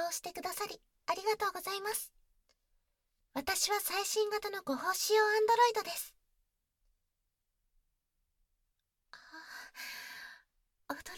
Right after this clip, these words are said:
かせてしまったようですね。申し訳ございません。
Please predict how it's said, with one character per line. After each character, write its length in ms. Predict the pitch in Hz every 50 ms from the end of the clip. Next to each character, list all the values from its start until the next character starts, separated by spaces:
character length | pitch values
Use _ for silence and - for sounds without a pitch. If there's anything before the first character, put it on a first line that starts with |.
| 415 427
か 160 | - - 466
せ 140 | 440 - 466
て 100 | - 427 392 349
し 220 | - - - 330
ま 140 | 320 320 -
っ 20 | 233 _ _ -
た 100 | 359 349
よ 160 | 370 381 381 392
う 20 | 415
で 100 | 427 403
す 140 | - - -
ね。 120 | 311 330 - - - - - - - - - _ _ _ _ _ _ _ -
申 140 | 294 294 -
し 160 | - - -
訳 220 | 415 427 - 427
ご 80 | 427 415
ざ 100 | - 427
い 80 | 440
ま 80 | 415 427
せ 160 | 440 - 453
ん。 40 | 440